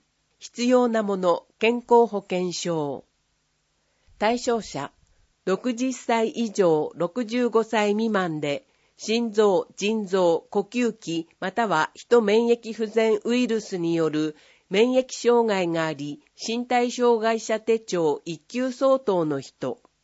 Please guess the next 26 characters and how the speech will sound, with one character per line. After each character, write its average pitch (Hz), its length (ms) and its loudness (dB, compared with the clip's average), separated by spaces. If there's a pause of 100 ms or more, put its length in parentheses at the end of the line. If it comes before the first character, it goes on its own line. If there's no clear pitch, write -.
(140)
自 185 140 -10
己 254 160 6
負 254 100 -12
担 160 400 -6
千 240 300 0
四 247 220 2
百 226 340 -6
円、 139 300 -4 (220)
必 - 260 -8
要 247 240 4
な 214 120 0
も 196 140 -2
の、 175 300 0 (360)
健 240 180 0
康 247 280 4
保 240 140 -2
険 202 300 0
証、 170 520 0 (240)
障 247 320 4
害 247 220 0
者 226 180 -2
手 226 200 -2
帳。 139 500 -4 (960)
対 254 180 0
象 247 260 2
者、 143 340 -6